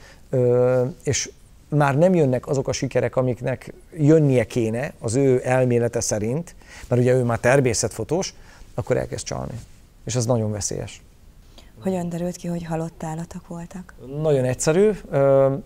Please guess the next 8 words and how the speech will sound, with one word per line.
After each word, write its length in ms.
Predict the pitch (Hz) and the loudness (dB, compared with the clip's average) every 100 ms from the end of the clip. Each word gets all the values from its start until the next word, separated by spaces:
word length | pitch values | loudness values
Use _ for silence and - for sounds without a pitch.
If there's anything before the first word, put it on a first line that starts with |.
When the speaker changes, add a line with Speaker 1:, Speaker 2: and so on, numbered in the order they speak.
| - | -8
Speaker 1:
hát, 200 | 120 135 | -8 0
ö, 220 | 151 143 139 - 226 | 2 4 0 -6 -4
először 380 | 156 156 - 151 | 0 0 2 2
is 180 | - - - | 0 -8 -12
hihetetlen 580 | 120 151 127 123 120 123 | -2 2 2 0 -2 -2
volt 160 | 120 113 | -2 -2
a 60 | |
kép. 220 | 113 147 | -4 -6